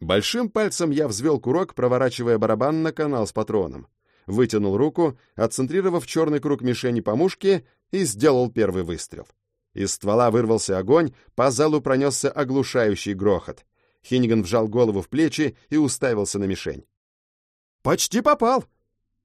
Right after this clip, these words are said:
Ну да, почти — это мягко сказано. Я промазал мимо центра мишени сантиметров на тридцать. Так себе выстрел.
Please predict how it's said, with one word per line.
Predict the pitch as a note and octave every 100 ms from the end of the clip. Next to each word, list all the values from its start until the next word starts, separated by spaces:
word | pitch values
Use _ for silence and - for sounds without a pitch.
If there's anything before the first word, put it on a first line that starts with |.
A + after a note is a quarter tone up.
| _ -
Ну | F2+ C3+
да, | B2 F#2+ F#2 F#2+ D#2 - _ -
почти — | A2 - - B2+
это | B2+ A2+ A#2+
мягко | A#2+ A2+ - A#2+
сказано. | - B2 A2 E2 C#2+ - _ _ _ _
Я | C3 F3
промазал | E3+ F#3 G3 F3 E3
мимо | E3 F3+ D3+
центра | F3 F3 E3
мишени | D#3+ C#3+ F3 F3 D3
сантиметров | D3 C3+ C#3+ D#3 D3+ D3 B2+
на | C#3+
тридцать. | - F#3 - - - _ _ _ _ _
Так | - -
себе | - F2+ D#2+
выстрел. | D2+ B1+ - B1